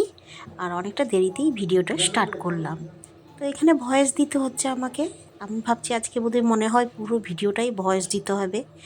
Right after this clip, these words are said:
আগামী দিনেও মনে হয় তাই দিতে হবে। এবার কেন, সেটা তোমরা পরেই জানতে পারবে। তো বেশ, যাই হোক, এখানে রান্না চাপিয়েছি। আর আজকে ইচ্ছা আছে কোনো কিছু না, শুধু ভাত, ডাল, একটু আলু সেদ্ধ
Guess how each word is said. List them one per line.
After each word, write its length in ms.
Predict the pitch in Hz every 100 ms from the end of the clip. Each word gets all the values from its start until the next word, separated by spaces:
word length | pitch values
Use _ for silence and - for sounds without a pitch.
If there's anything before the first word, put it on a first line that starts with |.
| - - -
আগামী 360 | 185 190 214 233
দিনেও 260 | 226 240 277
মনে 260 | 247 226
হয় 180 | 220 254 -
তাই 160 | 190
দিতে 260 | 165 - 147
হবে। 300 | 156 156 156 - - - - -
এবার 200 | 185 214 208
কেন, 200 | 220 214 320
সেটা 240 | - 294 285
তোমরা 260 | 285 294
পরেই 380 | 294 208 180 190
জানতে 320 | 208 175 160 160
পারবে। 380 | - 160 160 165 - - - - - -
তো 100 | 269 277
বেশ, 160 | 302 -
যাই 200 | 277 262
হোক, 180 | 262 277 -
এখানে 260 | 247 240 247
রান্না 280 | 226 208 226
চাপিয়েছি। 420 | 233 - 233 - 302
আর 120 | 190
আজকে 340 | 175 185 - 349 349
ইচ্ছা 280 | 311 - 294
আছে 240 | 302 - 349 359 - - - -
কোনো 220 | 294 339
কিছু 280 | 330 180 -
না, 140 | 185 165
শুধু 300 | 160 226 208 202 185
ভাত, 340 | 208 208 202 175
ডাল, 280 | 180 196 226 339
একটু 200 | - 233
আলু 160 | 185 180
সেদ্ধ 320 | 165 170 160